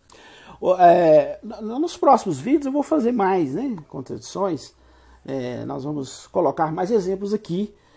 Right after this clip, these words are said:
para que vocês possam, é, encontrar na sua própria Bíblia e conferir na sua própria Bíblia,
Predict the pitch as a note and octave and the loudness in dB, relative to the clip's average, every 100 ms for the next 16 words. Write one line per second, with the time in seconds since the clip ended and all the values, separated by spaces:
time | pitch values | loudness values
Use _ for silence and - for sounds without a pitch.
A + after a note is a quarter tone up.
0 | _ _ D3 D3+ E3+ F3+ F#3 D#3 A#2 - | _ _ -2 2 2 4 2 0 -2 -10
1 | _ _ - C3 C#3+ D#3+ - D#3 C#3+ D#3 | _ _ -16 -14 -12 -14 -6 -4 -4 -6
2 | D#3 D3+ _ _ - - B2+ B2+ B2 D3 | -10 -12 _ _ -12 -8 -8 -8 -8 -8
3 | D#3 E3+ C#3+ D3+ D3 - C#3+ D3 D3 G3 | -6 -6 -6 -6 -6 -6 -6 -6 -8 -6
4 | D#3+ F#3 - F3+ - D#3 D#3+ E3 D#3 E3+ | -6 -6 -8 -8 -8 -8 -8 -8 -10 -8
5 | A3 F#3 A#2 G2 | -8 -8 -8 -10